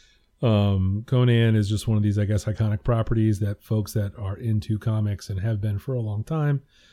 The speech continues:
um, like, you know, want, have, have good ideas about it and want to make a run at. Uh, Mahmoud Asrar, who's new to me,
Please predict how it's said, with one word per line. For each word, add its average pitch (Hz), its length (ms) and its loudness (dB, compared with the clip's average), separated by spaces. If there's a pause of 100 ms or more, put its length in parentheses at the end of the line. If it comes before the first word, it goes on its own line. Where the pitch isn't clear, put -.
(260)
um, 107 600 4 (840)
like, 185 320 -2 (220)
you 170 180 2
know, 107 280 2 (100)
want, 123 560 2
have, 123 320 2
have 127 140 2
good 120 180 6
ideas 107 320 4
about 98 280 2
it 98 40 0
and 95 120 0
want 92 160 0
to 104 100 -4
make 95 140 -2
a 92 60 -2
run 90 220 -2
at. 78 160 -12 (560)
Uh, 107 460 2
Mahmoud 113 280 4
Asrar, 123 600 2
who's 110 340 4
new 123 260 6
to 107 80 4
me, 107 640 4